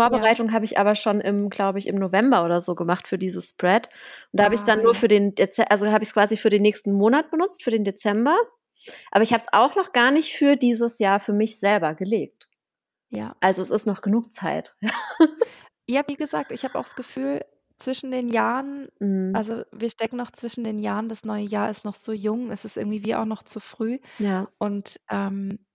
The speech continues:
Speaker 1: und irgendwo merk ich aber auch so dieser wirklich neue Zyklus, obwohl ja mit dem ersten Januar und mit dem neuen Jahr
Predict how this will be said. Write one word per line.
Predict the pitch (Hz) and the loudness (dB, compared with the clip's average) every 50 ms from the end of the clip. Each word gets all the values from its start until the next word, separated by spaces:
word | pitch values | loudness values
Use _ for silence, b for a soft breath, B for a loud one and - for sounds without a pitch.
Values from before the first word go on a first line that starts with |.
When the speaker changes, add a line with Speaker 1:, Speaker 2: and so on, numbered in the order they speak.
| _ _ _ _ _ | _ _ _ _ _
Speaker 1:
und | 214 208 - - | -8 -8 -4 0
irgendwo | 220 220 233 240 240 214 - 233 220 | 2 2 2 0 -2 -4 -4 -4 -4
merk | 214 208 202 208 - | -2 -4 -4 -4 -4
ich | 226 - - - | -8 -10 -10 -8
aber | 190 - - - | -6 -6 -6 -6
auch | 190 - | -8 -8
so | - 202 | -10 -10
dieser | 190 196 196 190 196 185 180 | -10 -8 -6 -6 -6 -6 -6
wirklich | 202 240 - - 226 - - | -6 -8 -8 -8 -14 -12 -10
neue | 220 202 208 208 202 196 196 - | -8 -6 -6 -4 -4 -6 -6 -8
Zyklus, | - - - 269 - - 233 214 - | -12 -8 -8 -8 -4 -4 -6 -4 -4
obwohl | - - - 208 214 | -6 -4 -2 -2 0
ja | 220 208 | 0 -2
mit | 202 208 - 208 | -2 -4 -6 -6
dem | 190 190 | -6 -4
ersten | 202 190 185 180 - - | -4 -4 -4 -6 -8 -10
Januar | 190 190 202 202 208 208 202 190 185 185 - | -8 -6 -6 -6 -6 -6 -8 -8 -8 -8 -8
und | - 175 | -10 -12
mit | 175 - | -12 -12
dem | 190 180 | -12 -12
neuen | 180 180 175 170 170 | -10 -12 -12 -12 -12
Jahr | 175 185 180 190 190 196 | -10 -8 -6 -6 -6 -6